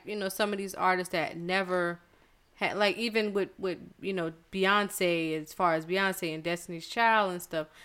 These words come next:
like, she's gonna be able to be, to make the money that she's, you know, off of publishing and stuff because her business was always right.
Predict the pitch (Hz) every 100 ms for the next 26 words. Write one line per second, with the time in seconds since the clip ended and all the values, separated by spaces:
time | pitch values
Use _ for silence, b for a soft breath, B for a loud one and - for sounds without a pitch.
0 | b - 175 - 233 226 220 196 175 180
1 | 165 170 208 180 175 - 160 160 175 170
2 | 151 147 _ _ _ - 170 170 185 175
3 | - 165 170 180 170 156 - 170 160 170
4 | _ - 214 165 160 160 - 247 262 196
5 | - 170 170 - 180 180 - 180 175 170
6 | 240 240 202 170 165 - 190 190 175 165
7 | 160 160 - _ _ _ _ - 170 170
8 | 104